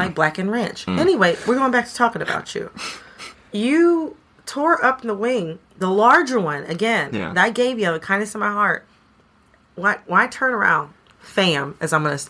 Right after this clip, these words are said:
Speaker 1: just address y'all for this story. Fam, I turn around.
Speaker 2: <laughs>
Speaker 1: I see Eric walking back from the garbage can with just, like, the drumstick and the other part with the two bones in it. And no wingtip.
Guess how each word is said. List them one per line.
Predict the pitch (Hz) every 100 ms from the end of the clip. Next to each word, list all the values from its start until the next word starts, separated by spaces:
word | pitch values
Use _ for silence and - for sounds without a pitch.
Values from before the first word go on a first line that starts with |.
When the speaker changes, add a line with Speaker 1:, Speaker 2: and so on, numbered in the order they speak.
| 156
Speaker 1:
just | 156 151
address | 143 147 147 -
y'all | -
for | - -
this | -
story. | - -
Fam, | - 160
I | 170
turn | - -
around. | - 50 - 208 - - 208
Speaker 2:
<laughs> | - - - 180
Speaker 1:
I | 190
see | 185 311 247
Eric | 220 214
walking | 180 202 175 156
back | 175 180
from | 165
the | 143
garbage | 147 160 147 -
can | 151 151 - - - - - -
with | 170 175
just, | - 208 208 - - -
like, | 170 170 156 - - -
the | 160
drumstick | 151 160 170 202 - 269 277 -
and | 175 160
the | -
other | 156 180
part | 180 214 208
with | 175
the | 165
two | - -
bones | 160 165 185 226
in | 254
it. | 254 - - -
And | 208 226
no | 269
wingtip. | 320 359 - -